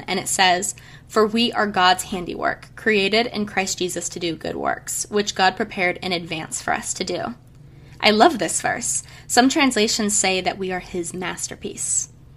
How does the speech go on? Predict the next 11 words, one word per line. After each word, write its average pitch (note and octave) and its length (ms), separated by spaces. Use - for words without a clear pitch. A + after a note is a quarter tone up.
This G#3 140
verse A#3 280
tells G#3 320
us G3 200
a A3 80
couple A3 320
really F#3+ 360
important F3+ 440
things E3+ 240
about - 180
ourselves. - 640